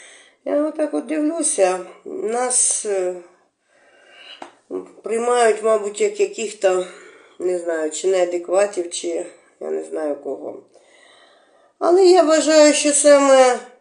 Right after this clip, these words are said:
Геодоста є зараз лікарями. А лікарями від клептоманів,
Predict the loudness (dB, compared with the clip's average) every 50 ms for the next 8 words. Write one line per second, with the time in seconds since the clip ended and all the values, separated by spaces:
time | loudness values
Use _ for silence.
0 | _ _ _ _ _ _ _ _ _ _ _ -6 -2 0 2 4 4 2 2 0
1 | -2 -2 -2 -4 -4 0 2 4 4 2 0 -4 -12 -20 _ _ -6 -6 -4 -4
2 | -2 -2 0 0 0 0 -2 -2 -6 -6 2 4 4 6 6 4 4 2 0 -2
3 | -4 -4 -6 -8 -10 -16 _ _ _ _ _ _ _ -20 -20 -20 -20 -20 -20 _
4 | -20 _ -20 -20 _ _ _ 4 6 6 6 2 2 2 4 6 6 6 6 4
5 | 4 2 2 -2 -4 -4 -4 2 4 4 4 2 0 -2 -2 0 0 2 4 4
6 | 6 6 6 6 4 2 -2 -6 -16